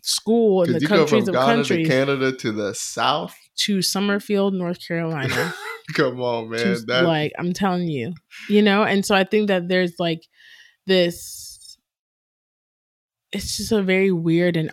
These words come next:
Speaker 1: odd space. But as we're talking about this, I, I wanna share some of the things that happen with, or someone who it's experiencing adultification may experience in their childhood.
Speaker 2: Gotcha.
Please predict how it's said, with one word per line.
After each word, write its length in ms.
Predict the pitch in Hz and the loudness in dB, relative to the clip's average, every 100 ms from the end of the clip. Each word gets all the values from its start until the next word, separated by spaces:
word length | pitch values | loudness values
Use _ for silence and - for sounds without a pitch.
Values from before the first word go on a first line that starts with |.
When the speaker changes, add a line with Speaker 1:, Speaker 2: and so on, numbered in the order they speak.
| - | -6
Speaker 1:
odd 340 | 170 180 175 | -4 -2 -4
space. 720 | - - 160 180 214 156 - - - - _ | -6 -8 -2 0 0 -2 -12 -20 -20 -20 _
But 300 | 190 175 - - _ _ _ _ _ _ 220 | 0 0 -2 -12 _ _ _ _ _ _ 0
as 160 | 220 | 0
we're 80 | 240 | 0
talking 280 | 220 196 196 | -2 -4 -2
about 120 | 180 | -2
this, 140 | 175 175 | -2 -2
I, 40 | |
I 140 | 156 | -2
wanna 320 | 180 185 185 196 | -2 0 0 -2
share 240 | - 185 | -2 -4
some 160 | - 185 | -2 -2
of 80 | |
the 100 | 180 | -2
things 360 | 170 175 170 160 | -2 -4 -4 -4
that 120 | 165 | -6
happen 540 | - - 175 175 175 170 | -4 -2 -2 -2 -4 -4
with, 140 | 143 - - | -6 -10 -4
or 280 | 180 170 160 | -2 -2 -4
someone 420 | - 175 165 165 | -4 -2 -2 -2
who 280 | 180 170 143 | -2 0 0
it's 200 | 156 160 | -2 -6
experiencing 640 | - - 160 160 - 160 | -8 -6 -4 -4 -6 -6
adultification 680 | 160 160 170 170 170 160 165 | -6 -6 -8 -8 -6 -4 -4
may 120 | 156 | -4
experience 440 | - - 143 143 | -6 -8 -8 -8
in 60 | 151 | -10
their 100 | 120 | -10
childhood. 500 | - 98 - - - 185 | -8 -8 -8 -10 -10 -12
Speaker 2:
Gotcha. 300 | - - | -14 -18